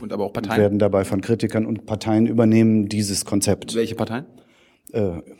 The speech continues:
Speaker 2: also zeitweilig haben das in Deutschland außer der Linkspartei alle Parteien übernommen. Ich meine, zu rot-grünen Zeiten, die ganzen Arbeitsmarktreformen von Rot-Grün basierten auf der Annahme, wir müssen die Arbeit nur billig genug machen, dann werden auch alle Arbeit finden.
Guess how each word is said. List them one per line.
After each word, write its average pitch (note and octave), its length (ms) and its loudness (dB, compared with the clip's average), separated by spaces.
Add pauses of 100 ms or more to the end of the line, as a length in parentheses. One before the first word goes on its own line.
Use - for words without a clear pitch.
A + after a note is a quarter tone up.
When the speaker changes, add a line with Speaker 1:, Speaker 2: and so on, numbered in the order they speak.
(180)
Speaker 2:
also F#2 240 -4
zeitweilig A2+ 600 2
haben A#2 120 2
das A2+ 160 2
in G2+ 100 -4
Deutschland G#2+ 420 0
außer G#2+ 280 0
der B2 100 4
Linkspartei A#2+ 580 2
alle D3 160 6
Parteien E2+ 420 -4
übernommen. E2+ 680 -2
Ich - 140 -10
meine, F#2+ 180 0
zu G#2 120 -4
rot-grünen G#2 520 -2
Zeiten, G#2+ 400 4
die A2+ 80 2
ganzen G#2+ 300 2
Arbeitsmarktreformen G#2+ 880 0
von G#2 160 0
Rot-Grün G#2+ 600 -2 (240)
basierten A2 520 2
auf G#2 160 -4
der - 180 0
Annahme, A2 460 4 (280)
wir A2 100 2
müssen G#2+ 260 2
die G#2 100 0
Arbeit G2 260 0
nur G2+ 120 -2
billig G2+ 260 -4
genug G#2 300 -2
machen, C3 560 2 (120)
dann G#2+ 160 -2
werden G#2+ 200 2
auch G#2+ 100 -2
alle A#2 200 2
Arbeit A2+ 260 2
finden. F2 760 -2